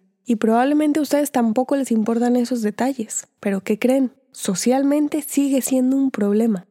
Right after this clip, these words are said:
porque si estuviera resuelto, no crearía conflicto. A las mujeres se nos ha enseñado socialmente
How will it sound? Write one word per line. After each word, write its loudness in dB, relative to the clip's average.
porque -4
si -2
estuviera 0
resuelto, -4
no 2
crearía 0
conflicto. -4
A -4
las 2
mujeres 0
se 0
nos 0
ha 2
enseñado 0
socialmente 0